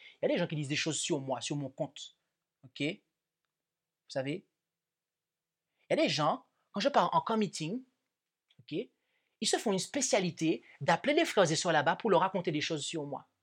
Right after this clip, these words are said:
D'accord ? Ok ? Quand je pars à l'ouest, à l'est, ils prennent leur téléphone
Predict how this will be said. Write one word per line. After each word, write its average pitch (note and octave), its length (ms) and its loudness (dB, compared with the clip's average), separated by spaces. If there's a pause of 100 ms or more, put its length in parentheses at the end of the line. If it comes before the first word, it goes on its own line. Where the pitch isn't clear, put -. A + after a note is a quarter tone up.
(680)
D'accord ? C3 360 -8 (1200)
Ok ? A#2+ 100 -18
Quand - 1200 -16
je G#3 100 -2
pars F3+ 440 -2 (800)
à E3+ 140 0
l'ouest, F3+ 560 -2
à F#3 140 0
l'est, - 420 -4 (880)
ils G3 100 -10
prennent C#4+ 200 0
leur C4+ 120 2
téléphone A3 600 -4